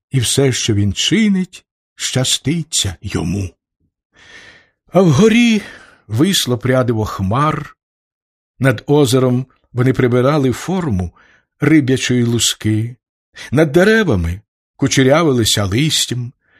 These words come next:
над димовою завісою звивалися у вогненні язики.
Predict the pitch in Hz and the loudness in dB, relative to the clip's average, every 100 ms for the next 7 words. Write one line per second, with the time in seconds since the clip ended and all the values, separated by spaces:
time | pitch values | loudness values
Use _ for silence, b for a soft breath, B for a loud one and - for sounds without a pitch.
0 | b b 156 156 180 196 196 202 196 165 | b b 0 4 4 4 4 2 2 2
1 | 180 185 202 - 175 185 190 B 120 117 | 2 2 0 0 -2 -4 -6 B -4 2
2 | 151 143 170 180 - 160 160 131 120 117 | 4 4 2 0 0 0 0 0 2 2
3 | 135 139 127 120 120 - 117 - 135 165 | 2 0 0 0 0 0 -2 -4 -4 -6